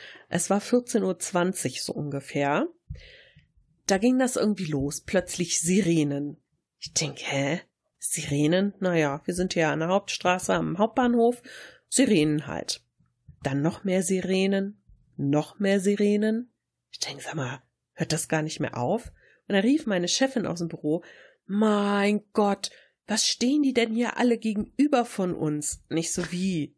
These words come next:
die ganzen Polizeiwagen. „Ja“, sagt sie, „da stehen jetzt schon drei Stück.“ Ich so, „Was?“ Und dann geh ich so zu ihr ins Büro, guck.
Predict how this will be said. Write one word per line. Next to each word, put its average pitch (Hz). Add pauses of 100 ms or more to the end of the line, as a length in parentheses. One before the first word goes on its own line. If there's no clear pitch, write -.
(160)
die 185
ganzen 196
Polizeiwagen. 226 (380)
„Ja“, 392
sagt 311
sie, 269
„da 269
stehen 370
jetzt 294
schon 269
drei 294
Stück.“ - (720)
Ich -
so, - (180)
„Was?“ - (300)
Und -
dann 147
geh 151
ich -
so 226 (420)
zu -
ihr 180
ins 160
Büro, 151
guck. -